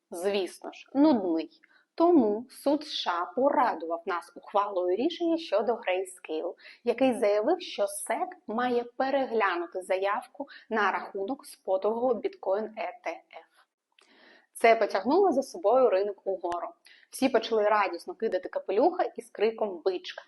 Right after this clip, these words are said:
А ще й на додачу фонд iShares Bitcoin Trust включили до Depository Trust and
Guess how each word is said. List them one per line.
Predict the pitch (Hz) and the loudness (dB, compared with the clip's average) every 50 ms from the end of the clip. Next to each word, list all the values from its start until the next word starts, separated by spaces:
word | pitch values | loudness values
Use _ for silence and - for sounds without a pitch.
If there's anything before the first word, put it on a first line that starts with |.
| _ _ - | _ _ -6
А | 190 190 | -6 -6
ще | - - - - 269 | -6 -4 0 2 4
й | 349 381 | 4 4
на | 277 214 196 | 4 2 0
додачу | - 196 185 - 196 208 285 370 - - - - - _ | 0 -2 -2 -2 -2 -2 -2 -4 -6 -8 -12 -16 -20 _
фонд | _ _ - 214 214 208 196 190 190 - - - 208 208 | _ _ -2 0 2 2 2 0 -4 -6 -6 -2 -2 0
iShares | 202 196 - - - - - 196 185 190 180 | 0 -2 -2 -4 -4 -4 -2 -2 -4 -4 -4
Bitcoin | 392 - - - - 381 370 359 - - - | -4 -4 -6 -8 -8 -6 -6 -6 -6 -8 -6
Trust | - 208 233 339 440 - - - | -4 -2 0 0 -2 -4 -8 -10
включили | - - 185 185 - - 247 240 247 226 196 | -6 -4 -4 -4 -4 -2 0 0 0 0 0
до | 175 - 190 | 0 -2 -2
Depository | 180 185 190 196 214 247 - 294 269 269 269 - 277 277 277 269 | -2 -2 0 2 2 2 2 2 0 0 2 2 2 2 2 0
Trust | - - 180 196 - - - 202 | -2 -4 -4 -4 -6 -8 -10 -10
and | 202 | -10